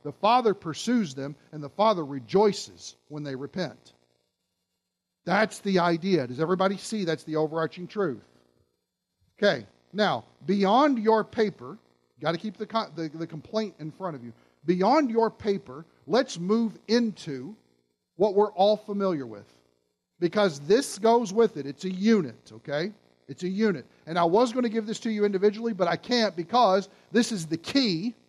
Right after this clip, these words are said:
to our question. So in your Bible, if you have Luke fifteen open, if you wouldn't mind to go to verses eleven, and we're gonna read forward to the end of the chapter, stop and make some comments and wrap it all up. Here we go. And he said,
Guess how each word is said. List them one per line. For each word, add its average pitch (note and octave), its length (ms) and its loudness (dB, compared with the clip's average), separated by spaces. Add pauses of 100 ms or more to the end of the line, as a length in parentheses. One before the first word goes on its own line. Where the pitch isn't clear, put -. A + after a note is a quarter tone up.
(360)
to A#3+ 160 4
our A#3 160 6
question. - 540 -2 (640)
So G3 220 2
in A#3+ 80 4
your C#4 120 2
Bible, A3+ 360 4
if A3 120 0
you A3+ 100 2
have G3 140 4
Luke G#3 300 2
fifteen A#3 640 -2
open, G3 420 0 (260)
if D3 140 -8
you B3 140 4
wouldn't A#3+ 280 2
mind A3 260 2
to F#3 60 4
go A3 240 4
to E3+ 280 0
verses F#3+ 540 -4
eleven, G3+ 460 2
and F#3+ 100 -6
we're F#3+ 120 0
gonna G#3 180 -4
read F#3+ 240 -4
forward G3 380 0 (260)
to A3 140 2
the A3+ 100 2
end A3+ 80 4
of A#3 80 2
the B3 80 -4
chapter, A3 460 0
stop G#3+ 340 -2
and G#3 80 -6
make G3+ 160 -2
some A3 180 -10
comments F#3 460 -4
and C#3+ 160 -12
wrap F#3 240 -2
it F3 60 -6
all F3+ 240 0
up. C3 180 -4
Here D3 120 -8
we F3 120 -4
go. C3 240 -8 (1400)
And A#3 180 2
he C4 100 4
said, A#3+ 520 2